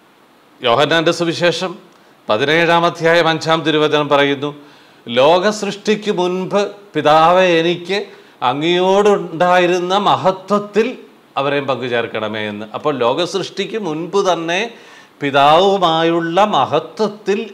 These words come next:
യേശു ഒന്നായിരുന്നു എന്ന് അർത്ഥം. തുല്യമായ മഹത്വം യേശുവിനുണ്ടായിരുന്നു.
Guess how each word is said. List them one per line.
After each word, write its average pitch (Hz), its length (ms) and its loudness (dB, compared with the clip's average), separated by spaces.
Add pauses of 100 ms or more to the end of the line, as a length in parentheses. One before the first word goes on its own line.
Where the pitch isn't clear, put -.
(100)
യേശു 151 540 -4 (160)
ഒന്നായിരുന്നു 127 680 -4 (140)
എന്ന് 120 220 -10 (240)
അർത്ഥം. 160 260 -8 (1200)
തുല്യമായ 175 640 2 (120)
മഹത്വം 139 580 -2 (200)
യേശുവിനുണ്ടായിരുന്നു. 120 840 -4